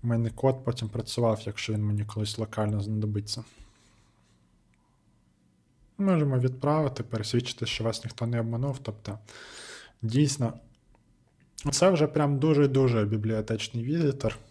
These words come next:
Якщо вам потрібно проводити як reduce під дерево, то вам, ну, там, по, а,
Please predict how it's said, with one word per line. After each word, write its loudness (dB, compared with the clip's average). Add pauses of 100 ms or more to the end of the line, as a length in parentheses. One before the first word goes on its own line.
(300)
Якщо -4
вам -2
потрібно -2
проводити 2
як 0
reduce 2
під 0
дерево, 2 (100)
то -6 (960)
вам, -4 (1160)
ну, 0
там, -10 (1160)
по, 0
а, -8